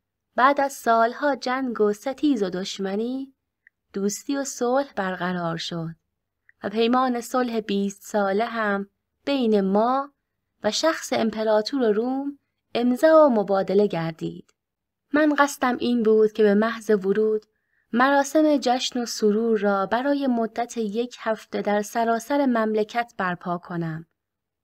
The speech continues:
اما متاسفانه در دو منزلی پایتخت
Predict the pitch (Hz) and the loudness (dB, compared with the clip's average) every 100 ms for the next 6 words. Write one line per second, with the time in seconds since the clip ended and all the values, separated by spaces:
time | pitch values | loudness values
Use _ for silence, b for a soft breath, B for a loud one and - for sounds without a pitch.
0 | _ 233 220 208 202 208 220 202 202 - | _ 4 6 6 4 2 2 0 0 -2
1 | 196 208 190 202 202 208 _ _ _ _ | -4 -2 0 2 0 -2 _ _ _ _
2 | - 214 220 240 240 247 233 247 277 285 | 0 2 4 2 2 0 2 2 2 0
3 | - 233 220 214 240 233 - | 2 2 2 0 -4 -6 -8